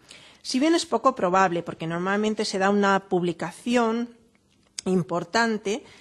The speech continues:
y, aparte, se exige unos periodos de tiempo que hacen que, eh, realmente existan pocos casos de reaparición del ausente, pero cabe, pues, de dos años en caso de riesgo, te-, mm,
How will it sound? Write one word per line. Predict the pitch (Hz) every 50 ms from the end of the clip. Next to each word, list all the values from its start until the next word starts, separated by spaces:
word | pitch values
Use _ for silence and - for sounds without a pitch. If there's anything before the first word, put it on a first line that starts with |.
| - _
y, | - 226 233 262 262 - -
aparte, | - 180 180 - 240 240 247 240 - 233 220
se | - 180
exige | 175 - - 202 - - 226 220 - -
unos | - 202 208 214 208 214 202 208
periodos | - 190 202 208 214 214 202 202
de | 208 202 202
tiempo | 202 233 240 240 233 226 226 220 220
que | - 185
hacen | 175 175 - 208 208 214 208
que, | - 156 151 160 180 185 - -
eh, | 180 170 170 165 165 160
realmente | - - 160 165 165 170 170 175 180 180 185 180 - 196 196 202 202 - - -
existan | 180 - - 190 - - 190 185 180 165
pocos | - 196 185 - 196 190 -
casos | - - 202 196 - 220 214 220
de | 202 180
reaparición | 214 175 170 - 160 156 - - 160 160
del | 156 156
ausente, | 160 180 - 294 320 330 - -
pero | - - 160 143 147 147 -
cabe, | 165 165 156 151 151 131 - - - - - - - - - - - _
pues, | - 175 175 196
de | 190 180
dos | 175 208 208 202 - -
años | 226 240 233 226 220 214 214
en | 202
caso | 202 185 - - 165
de | 165 160
riesgo, | 156 165 208 226 226 220 220 208 - 208 214 208 202
te-, | 202 - 190 175 170 170 170 170 175 180 180
mm, | 175 175 165 165 170 170 -